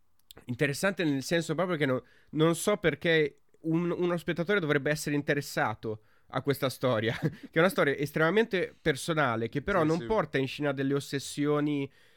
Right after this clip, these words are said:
Speaker 1: eh, che, che rielaborano dei concetti, cioè, eh, no, è una storia talmente semplice che, ecco, deve, deve veramente, deve veramente provenire da quell'ambiente, essere un fan del regista, eccetera, se no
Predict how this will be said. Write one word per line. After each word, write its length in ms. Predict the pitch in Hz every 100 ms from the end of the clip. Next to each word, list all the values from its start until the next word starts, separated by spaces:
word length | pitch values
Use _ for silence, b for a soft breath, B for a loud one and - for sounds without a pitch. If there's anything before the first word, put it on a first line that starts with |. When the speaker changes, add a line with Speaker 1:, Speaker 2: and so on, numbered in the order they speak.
| b
Speaker 1:
eh, 640 | - 143 143 139 139 139 131
che, 160 | 156 135
che 160 | 160
rielaborano 720 | 147 156 151 156 143 151 151
dei 160 | 147 147
concetti, 600 | 156 147 - 151 147 147
cioè, 200 | 170 147 b b b
eh, 120 | -
no, 180 | 165 190
è 40 | 156
una 120 | 160
storia 260 | - 190
talmente 400 | 175 175 196 185 190
semplice 840 | 190 170 160 165 165 180 175 180 b b b
che, 340 | 165 156 147 _ _
ecco, 440 | - 131 - 127 -
deve, 400 | 139 147 160 143
deve 260 | 156 160
veramente, 680 | 151 156 165 190 185 165 135
deve 180 | 135 139
veramente 460 | 135 143 165 185 151
provenire 400 | 156 143 147 143
da 100 | 143
quell'ambiente, 600 | 143 139 123 135 135 135
essere 240 | 139 143
un 60 | 135
fan 180 | 151 139
del 100 | 135
regista, 460 | 139 131 139 143
eccetera, 220 | 151 160
se 120 | 143 190
no 160 | 180